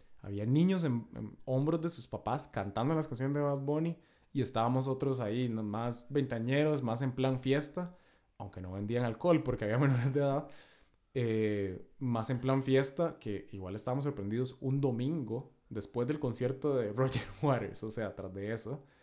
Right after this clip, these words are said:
como una suma de cosas muy, muy locas y muy diferentes. Al ver la locura por las entradas y todo, yo dije, "Esto amerita una portada de Viva, que es el suplemento, ¿verdad?, de cultura". Y yo dije,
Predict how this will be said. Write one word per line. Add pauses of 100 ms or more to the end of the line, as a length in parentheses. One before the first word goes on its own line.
(280)
como
una
suma
de
cosas
muy, (540)
muy
locas
y
muy
diferentes. (380)
Al
ver
la
locura
por
las
entradas
y
todo,
yo
dije,
"Esto
amerita
una
portada (300)
de
Viva,
que
es
el
suplemento,
¿verdad?,
de
cultura".
Y
yo
dije,